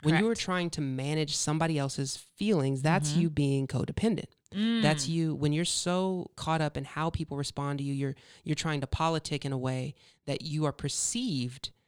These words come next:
Speaker 1: to be a certain type of way, right?
Speaker 2: Mm-hmm.
Speaker 1: It's like, um, "It doesn't matter how I really feel. I'm not gonna say this because I don't want you mad at me.
Speaker 2: Yeah.
Speaker 1: It doesn't matter how I really feel.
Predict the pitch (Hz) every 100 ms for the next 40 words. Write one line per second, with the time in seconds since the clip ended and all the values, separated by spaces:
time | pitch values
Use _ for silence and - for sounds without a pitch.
0 | _ - 143 147 131 - 135 127 139 143
1 | - 123 - - - - 202 185 135 170
2 | 202 226 - 151 151 165 143 - - -
3 | 139 127 123 143 - _ - 190 185 180
4 | 170 151 143 135 175 160 - 131 131 151
5 | 147 139 - 147 139 131 - - 139 131
6 | - 143 135 131 127 127 123 - - -
7 | _ 175 156 151 160 156 156 143 135 131
8 | 165 165 - 127 127